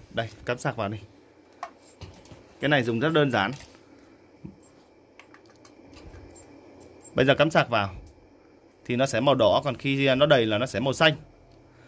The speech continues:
Và có một cái đặc biệt là khi cái jack sạc này chẳng may cắm nhầm vào jack nguồn chính đầu ra thì nó cũng không vấn đề gì, không có gì xảy ra.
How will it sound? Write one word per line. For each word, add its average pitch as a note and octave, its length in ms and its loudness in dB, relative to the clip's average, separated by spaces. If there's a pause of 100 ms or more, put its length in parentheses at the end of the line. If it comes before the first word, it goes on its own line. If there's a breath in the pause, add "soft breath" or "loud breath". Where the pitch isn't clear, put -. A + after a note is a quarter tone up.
(600 soft breath)
Và F#3 240 8
có A3 100 -4
một A3 100 -4
cái A3 100 0
đặc G#3 120 4
biệt E3 220 0
là D#3 120 6
khi G#3+ 420 -4
cái G3+ 100 -2
jack A#3 120 2
sạc F#3 240 0
này D3 300 2
chẳng C#3+ 160 -2
may F3 180 2
cắm E3+ 260 0
nhầm D3+ 260 6
vào B2 400 2 (140)
jack E3 160 2 (120)
nguồn C#3 280 0
chính F3+ 300 0
đầu C#3 120 6
ra C3+ 300 4 (460)
thì A#2+ 120 -6
nó A2 120 -2
cũng A2+ 140 -10
không C3 140 -4
vấn B2+ 100 -2
đề A2+ 120 0
gì, F2+ 200 -6 (360)
không D#3 180 -6
có D#3+ 100 0
gì D3 140 -2
xảy G2 140 -2
ra. B2+ 240 2